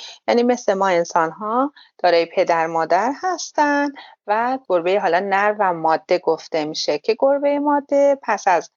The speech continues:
طی دورهٔ بارداری شصت روزه بچه‌هاشو به دنیا میاره و جزء پستانداران هستن. در نتیجه به بچه‌هاشون شیر می‌دن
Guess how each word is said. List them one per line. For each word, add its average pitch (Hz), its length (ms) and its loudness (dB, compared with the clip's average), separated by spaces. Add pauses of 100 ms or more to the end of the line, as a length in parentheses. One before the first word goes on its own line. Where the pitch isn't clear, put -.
طی 175 440 0
دورهٔ 165 360 0
بارداری 151 1040 0
شصت - 460 -6
روزه 190 600 0 (120)
بچه‌هاشو 165 600 0
به 165 140 2
دنیا 156 420 0
میاره 262 680 0
و 202 100 -2
جزء - 360 -2
پستانداران 156 800 0
هستن. 240 500 -4
در 185 240 2
نتیجه 185 380 -4
به 170 120 0
بچه‌هاشون 160 760 -2
شیر 269 520 0
می‌دن 269 580 0